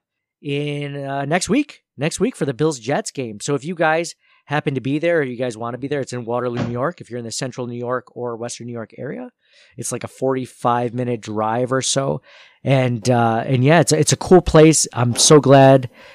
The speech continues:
that, uh, we got a chance to check it out earlier this season when we interviewed Bruce Smith.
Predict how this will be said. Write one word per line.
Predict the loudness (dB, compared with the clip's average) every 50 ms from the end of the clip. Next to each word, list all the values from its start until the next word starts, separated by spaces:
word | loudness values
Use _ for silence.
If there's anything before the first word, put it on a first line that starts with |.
| -20 _ 2
that, | 4 6 6 6 6
uh, | 4 4
we | 4 4
got | 4 6 4 4
a | 4
chance | 2 2 2 2 2
to | 0 0
check | 2 2 2 4
it | 2
out | 2 2 2 2
earlier | 2 2 2 2 2
this | 0 0 -2
season | -2 -2 -2 0 0 -2 -2 0
when | -2 -2 -2 -2 -2
we | 0 0 0 0 0
interviewed | 0 -2 -2 -2 -2 -2 -4 -4 -2
Bruce | -2 -4 -2
Smith. | -4 -6 -6 -8